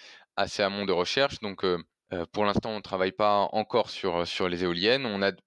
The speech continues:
plutôt des, des essais en simulation pour des, euh, représentations très simplifiées d'éoliennes. Et, euh, dans ce cadre-là, ça,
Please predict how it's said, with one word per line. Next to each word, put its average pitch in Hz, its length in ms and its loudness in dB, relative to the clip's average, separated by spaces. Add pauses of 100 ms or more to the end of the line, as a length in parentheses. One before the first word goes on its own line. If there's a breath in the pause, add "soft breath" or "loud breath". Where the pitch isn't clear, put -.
plutôt 113 260 -4
des, 101 240 2
des 95 300 0
essais 107 460 0
en 113 120 0
simulation 110 640 -2 (180)
pour 90 260 -2
des, 85 260 -2
euh, 80 180 0 (260)
représentations - 720 -2
très 127 180 -2
simplifiées 107 600 -4
d'éoliennes. 90 540 -2 (480)
Et, 95 180 2
euh, 85 160 2
dans 107 180 0
ce - 80 -8
cadre-là, 92 360 2
ça, - 400 -4